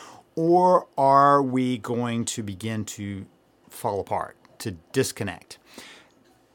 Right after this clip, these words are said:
Couples don't make that as a conscious choice. You're not sitting there going, "Oh, you know what? I think I'm gonna follow the top of this curve on over and see what's on this other side of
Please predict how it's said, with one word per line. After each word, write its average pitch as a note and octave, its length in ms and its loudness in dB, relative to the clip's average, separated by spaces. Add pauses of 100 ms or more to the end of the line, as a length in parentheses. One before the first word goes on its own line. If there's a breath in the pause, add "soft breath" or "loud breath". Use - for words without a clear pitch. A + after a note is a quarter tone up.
(140)
Couples B3+ 400 4
don't D3 280 2
make A#2 380 0
that G2 280 0
as G2+ 160 -10
a A2+ 80 -4
conscious B2+ 480 -6
choice. B2+ 280 -4
You're F3+ 80 -2
not F#3 160 -2
sitting C3+ 160 -6
there B2 100 -4
going, A2+ 260 -8
"Oh, B3 120 -2
you E3+ 160 -4
know G3+ 100 -2
what? A3 220 -4
I C3+ 80 -4
think B3 240 -6
I'm C4+ 100 -4
gonna G#3 180 -2
follow D#3+ 400 8
the A#2+ 120 0
top G3+ 400 0
of D3+ 60 -10
this D#3 120 -6
curve D#3+ 400 4
on G#3 340 2
over G3+ 380 6
and B2+ 140 0
see C4+ 180 0
what's D#4 220 2
on F#3+ 160 2
this F3 180 0
other E3 220 2
side C3+ 280 0
of F#2+ 280 -6